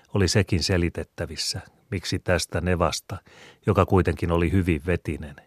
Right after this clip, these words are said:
ei koskaan tullut varhaista kesähallaa eikä kylmiä sumuja.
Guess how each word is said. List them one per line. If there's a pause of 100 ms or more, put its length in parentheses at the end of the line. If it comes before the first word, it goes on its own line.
(140)
ei
koskaan
tullut
varhaista
kesähallaa (420)
eikä
kylmiä
sumuja.